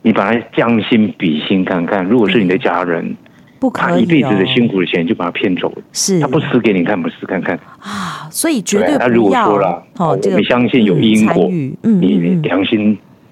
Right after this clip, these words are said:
Speaker 1: 安嘛。
Speaker 2: 过不去，过不去。
Speaker 1: 所以呢，宝贵要讲说，我们青少年朋友如果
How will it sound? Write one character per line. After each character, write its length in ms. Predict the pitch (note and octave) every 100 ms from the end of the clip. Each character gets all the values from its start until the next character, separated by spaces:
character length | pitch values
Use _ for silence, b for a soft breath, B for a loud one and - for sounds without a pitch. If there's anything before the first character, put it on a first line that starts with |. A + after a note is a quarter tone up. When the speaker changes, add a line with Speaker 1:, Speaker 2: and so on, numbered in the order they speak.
| -
Speaker 1:
安 200 | G#2 F#2
嘛。 100 | F2+
Speaker 2:
过 60 |
不 80 | -
去， 160 | - D3+
过 220 | D3 C#3+
不 60 | -
去。 60 |
Speaker 1:
所 100 | G#3
以 80 | G#3
呢， 180 | E3+ E3+
宝 120 | C3+
贵 140 | A2+ C#3+
要 80 | A#2+
讲 200 | G2 F2+
说， 120 | A#2+
我 60 |
们 120 | F#2+ -
青 140 | B2
少 60 | A#2+
年 100 | G2
朋 140 | G2+
友 240 | F#2+ D#2+ D#2+ _
如 160 | G#2+ B2
果 200 | F2+